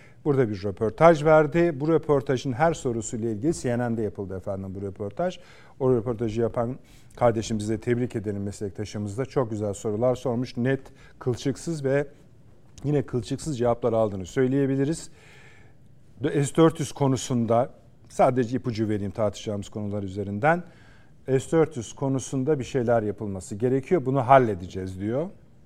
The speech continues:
Sonra da F otuz beş ailesine yeniden dönmesi konusunu konuşabiliriz diyor. İlginç. Bunlara bakacağız. Bir iki konumuz daha var ama artık onları saymayayım. Zamanımız kalırsa zaten konuşacağız. Açılışı uzatmayayım. Sayın Avni Özgürel, hoş geldiniz.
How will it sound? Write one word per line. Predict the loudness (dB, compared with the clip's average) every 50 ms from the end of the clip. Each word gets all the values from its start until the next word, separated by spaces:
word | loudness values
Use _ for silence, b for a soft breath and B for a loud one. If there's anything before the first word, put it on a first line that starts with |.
| -20 -20 -20 -20 -20 -20 -20 -20 -20 -20 -20 -20 -20 -20 -20 b b b b b b b b
Sonra | -20 -4 4 4 6 6 6 4 2 2
da | 0 0 -2
F | 0 0
otuz | -2 -2 -2 -4 2 2
beş | 2 2 4 4
ailesine | 4 4 4 4 2 -2 -4 -6 -4 -2 -2
yeniden | 0 -2 0 0 0 0 0 2 0
dönmesi | 0 0 2 0 0 -2 -4 -8
konusunu | -6 -6 -6 -6 -6 -8 -10 -10 -8
konuşabiliriz | -6 -6 -6 -4 -4 -4 -2 -2 -2 -2 -2 -2 -4 -6 -6
diyor. | -8 -8 -8 -8 -8 -10 -14 -20 -20 -20 -20 -20 -20 -20 -20 -20 -20 -20 -20 -20 -20 -20 -20 -20 -20 -20 -20 -20 -20 -20 -20 -18 -10 -10
İlginç. | -8 -6 -6 -8 -8 -10 -16 -20 -20 B B B B B B B B -4
Bunlara | -2 2 4 6 6 8 8
bakacağız. | 8 6 4 2 0 0 0 0 -2 -2
Bir | -2 0
iki | 0 0 0
konumuz | 2 2 2 2 2 2 6
daha | 6 8 8 8
var | 6 4
ama | 4 4 2
artık | 2 2 0
onları | 0 0 0 0 -2
saymayayım. | 4 6 6 6 8 6 4 2 2 2 0 -2 B B B B B B B B -10
Zamanımız | 2 4 6 6 6 4 4 2 0 -2
kalırsa | 0 2 2 2 2 -2 0
zaten | 2 4 2 2 2 -4 -8
konuşacağız. | -4 -4 -2 -2 -2 -2 -4 -6 -2 2 2 2 2 2 -2
Açılışı | -10 -8 -6 -6 -6 -4 -2 -2
uzatmayayım. | -2 2 4 4 4 4 2 -4 -12
Sayın | -4 -2 0 2 4
Avni | 4 4 4 2 -2
Özgürel, | -4 -4 -6 -8 -6 -6
hoş | -6 -8 -8 0
geldiniz. | 4 4 4 4 4 0 -2 -2 -4 -8 -12